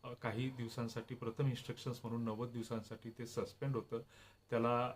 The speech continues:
तंबी दिली जाते की तुम्ही लोकांच्या अशा भावनेचा गैरफायदा घेत आहात आणि त्यानंतरही त्याची सुधारणा होत नसेल तर पुन्हा एकदा त्याला, अम, इन्स्ट्रक्शन्स दिली जाते किंवा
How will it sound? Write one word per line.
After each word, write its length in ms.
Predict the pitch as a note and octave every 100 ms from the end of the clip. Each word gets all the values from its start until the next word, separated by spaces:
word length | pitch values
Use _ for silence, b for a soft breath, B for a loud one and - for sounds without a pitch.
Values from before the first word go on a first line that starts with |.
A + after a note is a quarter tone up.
| - - -
तंबी 220 | B2+ B2+
दिली 240 | D3+ C#3+ A#2+
जाते 320 | A#2 - A#2+
की 120 | A#2+
तुम्ही 420 | - A2+ A#2+ C3 A#2+
लोकांच्या 640 | A#2 G#2 A#2 A2+ B2 A#2+ -
अशा 300 | A#2 - A#2
भावनेचा 540 | A2+ F#2+ G2 A2 - A2+
गैरफायदा 540 | G#2+ A2 B2+ A2 A2
घेत 240 | G#2 G2+ G#2
आहात 220 | G2 A#2 - B B B B
आणि 220 | A#2 A#2 A#2+ -
त्यानंतरही 540 | C#3 E3 - F3 F3
त्याची 260 | D#3 C#3 C3+
सुधारणा 460 | - B2+ B2+ D3
होत 220 | C3+ A#2+
नसेल 380 | C3 A#2 B2+ G2 - b b -
तर 60 |
पुन्हा 380 | - B2+ B2+ E3+
एकदा 180 | E3 D3+
त्याला, 440 | - C3 C3+ C3+ - -
अम, 600 | C3 A#2 A#2+ A#2+ A#2+ A#2 A#2 C#3+
इन्स्ट्रक्शन्स 560 | C3 - C3+ D3+ C#3
दिली 220 | B2 A#2
जाते 420 | A2+ G#2+ - A#2 - b b b _ -
किंवा 420 | A2+ A#2+ A#2+